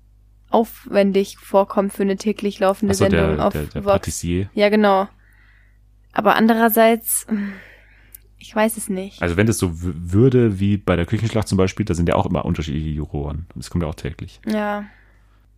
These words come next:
Speaker 1: Also ich schwank
Speaker 2: Ich nehm,
Speaker 1: jetzt
Speaker 2: ich nehm, also es würde ja auch aufgezeichnet sein.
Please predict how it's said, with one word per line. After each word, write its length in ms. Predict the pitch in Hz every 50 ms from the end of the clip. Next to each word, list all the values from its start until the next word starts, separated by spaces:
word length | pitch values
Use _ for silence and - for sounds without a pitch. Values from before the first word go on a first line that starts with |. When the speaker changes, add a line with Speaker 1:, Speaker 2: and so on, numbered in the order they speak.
| _ - -
Speaker 1:
Also 180 | - 226 233
ich 80 | 240 -
schwank 180 | - 247 - -
Speaker 2:
Ich 40 | -
nehm, 120 | 269 247
Speaker 1:
jetzt 80 | - -
Speaker 2:
ich 60 | -
nehm, 180 | 95 113 120 -
also 220 | - 85 85 92
es 120 | 85 82 98
würde 140 | - 113
ja 60 | - -
auch 60 | -
aufgezeichnet 500 | - 92 101 90 - 80 76 76 73 -
sein. 240 | - 143 76 78